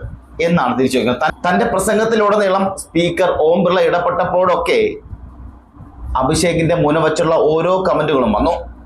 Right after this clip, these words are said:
അഭിഷേക് നോട്ട് നിരോധനത്തെക്കുറിച്ച് ചർച്ചയാക്കിയപ്പോൾ, നോട്ട് നിരോധനത്തെക്കുറിച്ച് സംസാരിച്ചപ്പോൾ, "അത്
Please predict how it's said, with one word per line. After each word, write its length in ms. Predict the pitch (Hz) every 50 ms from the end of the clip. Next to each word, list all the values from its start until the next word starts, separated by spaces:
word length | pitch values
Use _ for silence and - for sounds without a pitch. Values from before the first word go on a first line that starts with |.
| - - - - - - - - - - - - - - - - - - -
അഭിഷേക് 400 | 165 185 - 220 220 220 - - - - - - - - - - - - - - - - 151 156
നോട്ട് 340 | 160 175 185 180 - 214 202
നിരോധനത്തെക്കുറിച്ച് 580 | 196 202 196 196 196 - 175 180 190 202 -
ചർച്ചയാക്കിയപ്പോൾ, 680 | 175 151 - - 185 175 156 - - 143 - 135 135 135
നോട്ട് 320 | 139 143 151 151 - 185
നിരോധനത്തെക്കുറിച്ച് 480 | 190 185 185 185 190 185 185 175 160 165
സംസാരിച്ചപ്പോൾ, 720 | 143 143 - 170 160 - - 147 110 110 110 113 120 - - - - - - - - - - - - - -
"അത് 160 | 139 151 196